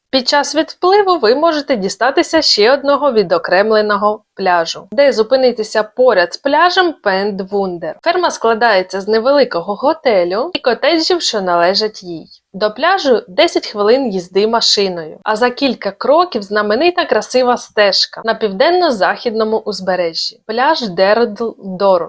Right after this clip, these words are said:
Дердорл на юрському узбережжі. Це вапнякова арка між двома прекрасними пляжами, затокою Святого Освальта та бухтою Мен-Овар.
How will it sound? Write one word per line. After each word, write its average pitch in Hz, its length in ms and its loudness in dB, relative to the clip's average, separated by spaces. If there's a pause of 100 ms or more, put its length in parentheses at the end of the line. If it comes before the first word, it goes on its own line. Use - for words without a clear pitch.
(120)
Дердорл 226 920 0
на 202 180 -2
юрському 190 600 -2
узбережжі. 190 880 -2
Це 247 100 0
вапнякова 269 800 0
арка 349 340 0
між 220 240 -4
двома 190 360 0
прекрасними 196 720 -4
пляжами, 175 720 -4
затокою 240 580 0
Святого 220 640 0
Освальта 349 580 0 (240)
та 214 120 0
бухтою 320 760 -2
Мен-Овар. 208 800 0